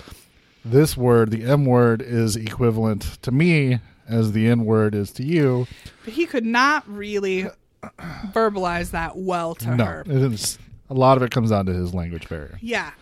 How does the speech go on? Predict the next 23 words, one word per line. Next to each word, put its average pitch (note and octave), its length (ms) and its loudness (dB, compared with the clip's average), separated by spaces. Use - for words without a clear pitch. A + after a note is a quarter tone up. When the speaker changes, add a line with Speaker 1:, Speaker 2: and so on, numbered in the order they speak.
Speaker 2:
and B3 180 -2
Speaker 1:
Even A#2+ 140 0
though C3 120 6
he C#3 80 4
Speaker 2:
and B3+ 120 2
Speaker 1:
speaks D3+ 260 2
decent C#3 420 4
English, G2 400 -2
he A#2 80 -6
still A#2 340 0
has A2 580 -2
those B2 380 2
Speaker 2:
Right. G#2+ 100 -2
Speaker 1:
weird G#2+ 220 2
things G2+ 240 -2
that G2+ 80 -4
he F#2+ 60 -4
can't A2 360 -6
quite. G2+ 320 -4
Speaker 2:
And D4 180 -8
he's A#3 240 -10
so D4 720 -2
intense. - 1200 -4